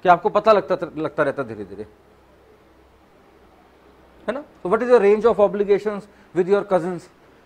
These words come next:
कि मामे के बच्चे हैं, मासी के बच्चे हैं, चाचे के बच्चे हैं, ताए के बच्चे हैं, बच्चे हैं सारे आपके भाई बहन ही ultimately वो, है ना? But what is the range of obligations towards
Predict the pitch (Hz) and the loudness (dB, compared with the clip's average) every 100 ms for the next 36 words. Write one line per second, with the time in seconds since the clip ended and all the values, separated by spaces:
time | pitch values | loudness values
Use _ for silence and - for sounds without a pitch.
0 | _ _ _ _ _ _ _ _ _ _ | _ _ _ _ _ _ _ _ _ _
1 | _ _ _ _ _ _ _ _ - 175 | _ _ _ _ _ _ _ _ -8 0
2 | 165 180 185 170 170 185 170 165 160 - | 2 2 -2 -2 -4 -4 -4 -4 -4 -6
3 | 180 165 165 175 170 165 160 151 170 175 | -8 -6 -8 -8 -8 -6 -6 -6 -10 -8
4 | 156 - 160 151 151 151 160 147 165 156 | -10 -8 -8 -4 -4 -4 -8 -8 -10 -10
5 | - _ _ _ 143 147 220 196 196 202 | -12 _ _ _ -10 -6 -6 -2 0 0
6 | - 175 190 196 208 214 202 208 214 208 | -2 0 0 0 -2 -4 -6 -6 -10 -10
7 | 214 214 - - 226 - _ _ _ 190 | -10 -10 -14 -16 -16 -18 _ _ _ -4
8 | 220 - _ _ _ _ 156 214 233 185 | -4 -6 _ _ _ _ -4 -4 -4 -4
9 | 226 190 202 214 185 170 185 190 214 180 | 0 0 0 0 0 -2 -4 -4 -6 -8
10 | 190 175 190 190 | -4 -2 -4 -6